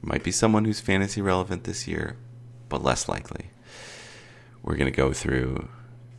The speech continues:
Joe Jimenez, Ian Kennedy, Trevor Gott, Taylor Williams,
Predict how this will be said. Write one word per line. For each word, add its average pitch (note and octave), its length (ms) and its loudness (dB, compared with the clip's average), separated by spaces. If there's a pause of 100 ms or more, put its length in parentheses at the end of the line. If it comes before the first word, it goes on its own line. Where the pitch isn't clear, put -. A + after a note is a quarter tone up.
Joe B1 320 0
Jimenez, F2+ 760 2 (280)
Ian B1 220 -4
Kennedy, - 680 0
Trevor - 340 -2
Gott, D#2 360 2 (400)
Taylor - 300 0
Williams, C#2 640 0